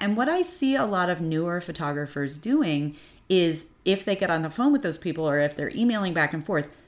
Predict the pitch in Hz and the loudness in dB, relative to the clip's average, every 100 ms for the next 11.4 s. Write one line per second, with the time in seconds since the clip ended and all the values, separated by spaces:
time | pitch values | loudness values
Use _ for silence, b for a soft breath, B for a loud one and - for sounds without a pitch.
0 | _ - 214 262 269 269 233 233 196 175 | _ 0 2 2 0 0 0 2 0 -2
1 | 175 160 - 143 151 151 220 220 247 240 | -2 -4 -2 -2 -2 -2 -4 -2 -2 0
2 | 233 - 247 233 - 247 240 - - 185 | -2 -4 -4 -4 0 0 0 -2 -4 0
3 | 175 185 - 160 156 - 156 156 151 143 | 0 -2 -2 -4 -4 -4 -2 0 0 0
4 | 139 135 - - 131 127 - - - B | -2 -4 -8 -6 -6 -6 -10 -12 -12 B
5 | B B 196 214 208 262 427 294 190 175 | B B -2 -2 0 0 4 4 6 4
6 | 165 160 175 208 190 160 156 165 190 202 | 2 0 -6 -4 -2 0 0 0 -2 -4
7 | - 160 202 240 185 160 - 156 165 196 | -4 -2 -2 -2 -4 -4 -2 -4 -2 -6
8 | - 156 156 202 - 165 - 226 269 277 | -6 -6 -4 -4 -6 -8 -2 -2 2 0
9 | 254 202 190 180 175 165 139 135 - 320 | 2 0 0 -2 -4 -2 -4 -6 -4 0
10 | 339 143 156 165 B B B 226 226 208 | 2 2 2 -4 B B B 4 4 6
11 | 311 302 233 240 | 6 6 6 4